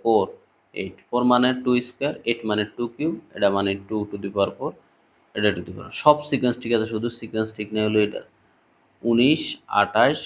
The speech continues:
ঊনচল্লিশ, বাউন্ন। যেটা সিকোয়েন্স ঠিক থাকে না, সেটাকে সিস্টেম করে সিকোয়েন্স মানে অন্ত-, অন্তরটা সমান করে নিয়ে আসতে হয়। যেমন এই,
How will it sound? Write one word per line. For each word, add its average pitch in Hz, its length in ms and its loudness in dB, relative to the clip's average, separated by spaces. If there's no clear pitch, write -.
ঊনচল্লিশ, 110 480 -4
বাউন্ন। - 260 -12
যেটা 127 180 4
সিকোয়েন্স 139 300 0
ঠিক 143 200 -12
থাকে 123 200 -2
না, 123 120 0
সেটাকে 113 300 2
সিস্টেম - 340 -4
করে 131 140 2
সিকোয়েন্স 107 380 0
মানে 104 120 0
অন্ত-, 127 220 0
অন্তরটা 131 400 2
সমান 123 260 4
করে 160 280 8
নিয়ে 107 200 4
আসতে - 220 -12
হয়। 92 200 -2
যেমন 127 260 2
এই, 104 200 4